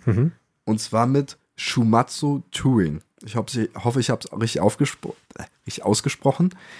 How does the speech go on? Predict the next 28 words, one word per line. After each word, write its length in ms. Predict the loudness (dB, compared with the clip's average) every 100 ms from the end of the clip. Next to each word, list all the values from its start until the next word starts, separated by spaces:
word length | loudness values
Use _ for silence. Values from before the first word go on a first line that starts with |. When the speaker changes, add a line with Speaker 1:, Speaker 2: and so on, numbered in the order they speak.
| -20 -4
Speaker 2:
Da 100 | 2
gibt 320 | 6 4 4 4
es 300 | 4 2 -4
noch 280 | -2 -2 -2
keinen 420 | -4 2 4 2 -2 _
Anbieter 480 | 2 2 2 2 2
bisher, 460 | 0 0 0 0 -2
wo 180 | -4 2
wir 120 | 4
den 220 | 4 2 -2
Podcast 460 | -10 -6 -2 -4 0
aufnehmen. 500 | 0 0 2 2 2 -4 -20 _
Könnt 220 | 0 4
mir 160 | 4 6
aber, 200 | 6 4
es 100 | 2
passt 280 | -6 -8 -2
sehr 160 | -4
zu 140 | -4 -12
Crunchyroll. 540 | -8 -8 -6 -8 -6
Könnt, 220 | -6 -8 -10 _ _ _ _ _
weiß 300 | 0 2 2
ich 100 | -6
nicht, 140 | -6 0
werden 120 | 4
wir 80 | 6
mal 160 | 4
sehen. 260 | 6 4